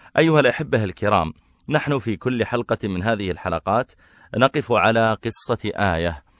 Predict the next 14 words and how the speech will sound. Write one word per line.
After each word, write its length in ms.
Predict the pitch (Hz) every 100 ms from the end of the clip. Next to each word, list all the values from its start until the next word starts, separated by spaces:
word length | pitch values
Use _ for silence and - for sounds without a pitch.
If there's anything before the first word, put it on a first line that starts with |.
| _ -
من 120 | 117
الآيات 440 | 120 92 110 113 -
التي، 480 | 98 95 98 85 -
آه، 220 | 87 85
ذكر 300 | 92 - 101
الله 300 | 101 92 85
تعالى 340 | 85 87 90
فيها 360 | 82 92 87 82
العبر 360 | 90 95 104 92
والعظات 680 | 85 82 85 87 123 -
من 120 | 113 -
أخبار 420 | - 98 104 101
الأمم 540 | 98 - 92 113 101
السابقات. 680 | 87 - 80 80 - 78